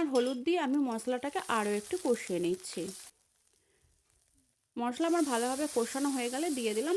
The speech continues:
টমেটো বাটা। এবার টমেটো দিয়ে আমি এই মশলাটাকে আরও কিছুক্ষণ ভালো করে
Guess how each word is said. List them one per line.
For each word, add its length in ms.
টমেটো 440
বাটা। 260
এবার 240
টমেটো 460
দিয়ে 160
আমি 160
এই 140
মশলাটাকে 460
আরও 180
কিছুক্ষণ 480
ভালো 320
করে 140